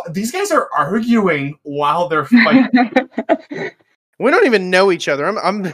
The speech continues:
Speaker 3: <laughs>
Speaker 1: No!
Speaker 2: Here's a better plan. Let's just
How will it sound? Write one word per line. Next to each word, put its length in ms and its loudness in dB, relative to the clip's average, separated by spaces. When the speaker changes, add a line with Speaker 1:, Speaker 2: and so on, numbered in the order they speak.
Speaker 3:
<laughs> 1080 0
Speaker 1:
No! 480 4
Speaker 2:
Here's 360 6
a 80 8
better 300 6
plan. 500 4
Let's 300 0
just 400 4